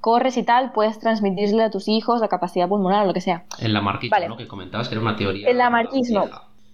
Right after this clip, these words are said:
Speaker 1: Exacto, o sea, es una cosa que si lo piensas puede tener sentido, pero luego lo piensas un poco más y dices, "No", porque entonces,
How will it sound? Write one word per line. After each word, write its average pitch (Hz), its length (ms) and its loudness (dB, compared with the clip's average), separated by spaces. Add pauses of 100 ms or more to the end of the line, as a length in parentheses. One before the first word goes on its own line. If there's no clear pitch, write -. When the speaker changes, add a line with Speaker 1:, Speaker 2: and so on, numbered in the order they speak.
Speaker 1:
Exacto, 277 400 -4
o 226 40 2
sea, 254 140 2
es 247 80 -4
una 311 160 0
cosa 330 240 0
que 269 320 2
si 247 160 0
lo 202 120 2
piensas 226 320 0
puede 320 180 2
tener 196 220 2
sentido, 175 580 0 (500)
pero 190 340 4
luego 190 220 4
lo 233 100 4
piensas 240 240 2
un 214 120 0
poco 214 160 -2
más 202 180 0
y 185 40 0
dices, 175 220 -2
"No", 160 200 0
porque 170 180 -2
entonces, 180 380 -2